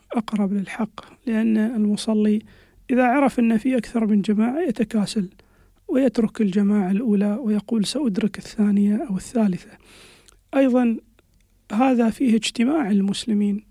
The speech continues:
على إمام راتب واحد، بخلاف ما لو تفرقوا على جماعات. وأيضًا فيه أحيانًا إزعاج للمصلين،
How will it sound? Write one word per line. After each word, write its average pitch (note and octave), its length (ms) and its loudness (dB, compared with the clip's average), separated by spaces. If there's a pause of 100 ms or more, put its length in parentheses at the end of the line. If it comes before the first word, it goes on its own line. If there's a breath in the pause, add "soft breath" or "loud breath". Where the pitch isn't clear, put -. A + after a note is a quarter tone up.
(120)
على G#3 360 0
إمام G3+ 320 2
راتب G3+ 400 -2
واحد، G#3 400 -6 (540 soft breath)
بخلاف B3 560 0
ما G#3 120 2
لو G3+ 140 0
تفرقوا G3+ 720 0 (600 soft breath)
على G#3 300 2
جماعات. G3 640 0 (1000 soft breath)
وأيضًا C4+ 460 2
فيه B3+ 540 2 (500 loud breath)
أحيانًا A#3 500 2
إزعاج A3 440 0
للمصلين، G#3 760 0